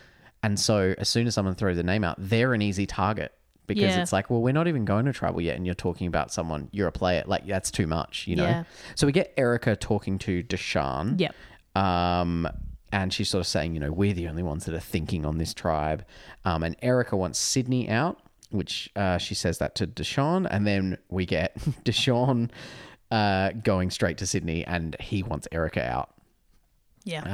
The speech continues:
Speaker 1: Um, <laughs> which is, yeah. And then Sydney and Deshawn talk to Danny. So it
Speaker 2: Yeah.
Speaker 1: seems like they're the sort of, like, core three on
Speaker 2: Yeah.
Speaker 1: that,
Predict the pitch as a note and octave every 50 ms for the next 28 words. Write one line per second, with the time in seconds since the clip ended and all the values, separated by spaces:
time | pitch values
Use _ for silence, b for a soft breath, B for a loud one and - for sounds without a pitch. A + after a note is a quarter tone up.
0 | F2+ D#2+ D2+ D2+ C#2+ - - G2 - _ _ - - - - - - - - -
1 | - G#3 - - C#3 - - - D#3 - - - - - - _ _ G#2 G2 D#2
2 | - B B B B B B B B B2 C3+ B2+ B2 A#2 A2 G#2+ - - - -
3 | C#3+ C3+ B2+ A#2+ G#2+ G2+ G2+ F#2+ - - - A#2 G2+ F#2 F2+ F2+ - G2 - -
4 | - F2+ F2 - - _ - E2 D#2+ F2+ E2+ D2+ B1 - - - - G#3 G3 -
5 | - D#3+ G3 A3 C4 A#3 D#3 - G2+ F#2+ G2+ G#2 G#2 G#2 G#2 G#2+ G2+ F#2+ G2 F#2+
6 | F#2 - - - - F#2+ E2 E2+ - F#2 E2 - - B B B B B B B
7 | B - - - G#2+ F#2+ F2+ D#3+ - - - - F2+ F2+ F2 D#2 F2+ A2 B2 -
8 | - - - F#2+ G2+ G2 F#2+ F#2 -